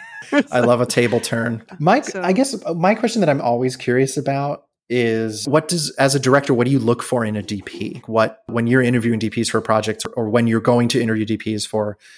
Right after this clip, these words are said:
Speaker 1: whatever, what interests you? What, uh, tells you that this is the right person?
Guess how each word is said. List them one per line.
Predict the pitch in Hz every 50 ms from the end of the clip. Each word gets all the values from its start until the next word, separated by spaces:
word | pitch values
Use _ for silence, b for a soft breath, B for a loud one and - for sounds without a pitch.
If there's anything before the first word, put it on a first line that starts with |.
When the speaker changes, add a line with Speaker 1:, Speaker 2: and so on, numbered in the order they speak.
| b b b b b b b _
Speaker 1:
whatever, | 113 113 107 101 - 107 123 -
what | - 120 131 139 - B B B B B B B B B B -
interests | 131 123 - - 117 - - - - -
you? | - 64 - 104
What, | - 110 110 107 - _ - -
uh, | - -
tells | - - - 127 120 110 98 113
you | 110
that | 107 110 110
this | 113 107 - -
is | 104 -
the | 107
right | 110 110 - -
person? | - - - - - - - 160 -